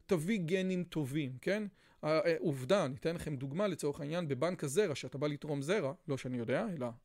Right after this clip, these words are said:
הלכתי לעשות מחקר, אז אתה צריך פסיכומטרי שבע מאות, כן? למה אתה צריך פסיכומטרי שבע מאות בבנק הזרע? כי אנשים מבינים שיש משהו במטען הגנטי שמשחק תפקיד, כן?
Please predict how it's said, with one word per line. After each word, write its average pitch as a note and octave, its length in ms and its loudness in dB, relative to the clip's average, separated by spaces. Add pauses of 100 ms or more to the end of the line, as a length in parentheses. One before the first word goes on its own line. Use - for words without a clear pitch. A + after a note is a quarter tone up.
הלכתי B2 320 -4
לעשות A#2+ 320 -6
מחקר, - 260 -4 (460)
אז D3 120 -2
אתה F3 140 0
צריך A#3+ 280 0
פסיכומטרי F3+ 640 -2
שבע D#3 420 -2
מאות, C#3 300 -4
כן? G#3+ 220 0 (380)
למה D#3 100 0
אתה G3+ 120 -6
צריך G#3+ 160 -6
פסיכומטרי G3+ 420 -4
שבע D#3+ 200 -2
מאות F3+ 160 -4
בבנק D#3 320 -4
הזרע? C#3+ 360 -2 (400)
כי G3+ 160 2
אנשים D4+ 300 2
מבינים A3 420 2
שיש G3 440 0
משהו G3 360 0
במטען C#3+ 560 -2
הגנטי A3 420 0
שמשחק F#3+ 540 0
תפקיד, F#3+ 420 -2
כן? A3+ 220 -4